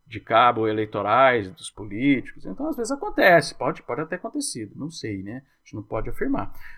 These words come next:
Mas acontece. Ah,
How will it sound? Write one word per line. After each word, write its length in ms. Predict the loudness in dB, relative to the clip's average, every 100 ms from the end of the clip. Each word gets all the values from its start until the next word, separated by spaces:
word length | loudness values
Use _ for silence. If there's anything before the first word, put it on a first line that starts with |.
| -8
Mas 840 | 0 2 4 4 2 2 -2 -4
acontece. 680 | -6 -8 -6 -4 -4 -8 -12 _ _ _ _ -16 -2
Ah, 600 | 4 4 4 2 0 -4